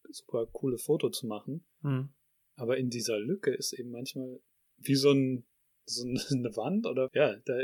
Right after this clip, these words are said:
Speaker 1: ist halt so, so ein Stopp drin.
Speaker 2: Mhm.
Speaker 1: Obwohl alles quasi da ist, was man braucht.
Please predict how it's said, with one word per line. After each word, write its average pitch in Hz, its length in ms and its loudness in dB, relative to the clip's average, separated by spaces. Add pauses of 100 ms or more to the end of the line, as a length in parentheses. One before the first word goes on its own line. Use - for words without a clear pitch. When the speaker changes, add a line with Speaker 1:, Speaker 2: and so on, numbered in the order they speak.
(460)
Speaker 1:
ist 151 260 0
halt 139 160 6
so, 135 100 0
so 127 200 -4
ein 131 60 -2
Stopp - 440 4
drin. 104 320 -4 (400)
Speaker 2:
Mhm. 139 120 0
Speaker 1:
Obwohl 151 280 6
alles 147 340 6
quasi 131 360 0
da 131 200 2
ist, 113 140 -4
was - 220 -8
man 113 300 -12
braucht. 110 460 -8